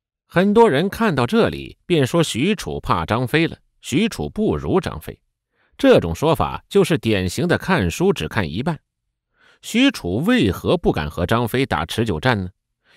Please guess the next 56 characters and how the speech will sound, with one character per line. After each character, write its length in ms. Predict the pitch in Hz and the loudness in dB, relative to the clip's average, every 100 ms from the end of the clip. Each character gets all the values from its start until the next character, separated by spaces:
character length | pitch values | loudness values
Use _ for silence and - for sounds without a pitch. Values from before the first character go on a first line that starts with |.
| - | -2
因 120 | 240 | 0
为 140 | 233 | 2
他 240 | 120 190 220 | 0 2 2
们 160 | 143 | 2
遭 260 | 98 180 220 | 0 2 2
到 140 | 202 | 2
了 80 | 98 | -2
伏 260 | 82 90 160 | -4 -4 -4
击 220 | 175 214 | -2 -2
呀。 160 | 151 - _ _ _ _ _ _ _ | -4 -8 _ _ _ _ _ _ _
现 240 | - 233 | 0 2
在 180 | 208 214 | 4 2
四 360 | 180 - 262 123 | 2 0 2 2
处 240 | - 135 | 2 0
都 200 | 107 214 | 2 2
是 140 | 220 104 | 2 0
刘 300 | 80 131 202 | 0 0 2
备 120 | 156 | 0
的 120 | 80 | -4
军 240 | - 147 | -4 -4
队， 200 | 147 92 - - | -2 -4 -6 -14
许 320 | - 147 226 | -4 -2 -2
褚 340 | - 87 - - | -4 -8 -8 -8
怎 200 | - 95 | -4 -2
么 220 | 92 196 | 0 -2
敢 220 | - 78 | -2 -6
继 240 | - 143 87 | -4 -2 -2
续 120 | 98 | -4
打 220 | 78 71 | -6 -6
下 140 | 90 | -6
去 180 | 90 92 | -6 -8
呢？ 80 | 80 - _ _ _ _ _ _ _ - | -10 -12 _ _ _ _ _ _ _ -4
很 160 | 156 | 0
明 180 | 170 226 | 2 2
显， 300 | 226 80 - _ | 0 -4 -8 _
许 280 | - 196 254 | -4 -2 -2
褚 320 | - 67 - | -4 -12 -6
这 100 | 165 | -2
是 140 | 156 123 | -2 0
战 340 | 233 165 95 | 0 0 0
略 160 | 101 87 | -2 -2
性 160 | 104 | -4
的 80 | 78 | -6
撤 220 | - 92 | -6 -6
退， 200 | - 120 _ - | -6 -8 _ -6
并 300 | 226 151 87 | -2 -2 -2
非 200 | 190 220 | -2 -2
武 220 | 92 101 | -2 -2
力 140 | 139 | -2
不 260 | 87 180 78 | -2 -2 -2
如 200 | 76 120 | -4 -2
张 280 | 151 190 185 | 0 0 -2
飞 300 | - 233 208 | -2 -2 0
而 180 | 82 | -2
撤 160 | 92 85 | -4 -6
退。 240 | - - | -8 -12